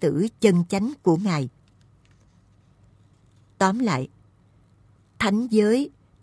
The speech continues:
thánh định và thánh trí tuệ chính là dấu ấn mà Đức Phật đã để lại, để xác chứng đó là pháp hành, là đạo lộ tu hành, là đường lối tu hành mà Đức Phật đã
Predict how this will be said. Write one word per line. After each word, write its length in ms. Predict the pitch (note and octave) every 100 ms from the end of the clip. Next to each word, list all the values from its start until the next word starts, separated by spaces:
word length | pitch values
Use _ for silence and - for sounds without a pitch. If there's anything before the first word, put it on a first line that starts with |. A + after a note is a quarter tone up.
| -
thánh 360 | A3+ A3+ C#4+
định 280 | G3 C3+ C#3+ - -
và 200 | D3+ D3+ -
thánh 200 | G#3+ C#4 -
trí 200 | A#3+ C#4 G#3
tuệ 280 | D#3+ C#3 - _ _ _ _ _ _ _
chính 200 | B3 B3
là 120 | C#4+
dấu 260 | D3 D#3+ A3+
ấn 240 | G#3+ A3 D4+
mà 120 | G#3
Đức 220 | D3+ B3 -
Phật 220 | F3+ C3+
đã 120 | E3 F#3+
để 300 | F3+ C#3+ -
lại, 280 | E3+ C#3 C#3+ _ _ _ _ _
để 200 | F3 D#3
xác 380 | E3+ A3+ A#3 -
chứng 340 | A3+ A3 B3+ C#4 -
đó 200 | F#3+ A#3
là 200 | A#3+ C3+
pháp 380 | - B3 C#4+ F#3
hành, 320 | F#3 C#3+ C3 - _ _ _
là 220 | F3 F3+
đạo 280 | C#3 D3+ C#3+
lộ 280 | E3 D#3+ C#3 -
tu 200 | A3 G#3
hành, 300 | G3+ D#3 C#3 C3+ _ _ _ -
là 140 | F#3
đường 340 | D#3 D#3+ D3+ D3+
lối 220 | F#3 D4 -
tu 220 | A#3 G#3+
hành 280 | G#3 E3 C#3 - _ _ -
mà 160 | E3 C3+
Đức 240 | F3 C#4
Phật 240 | - D#3
đã 100 | D3+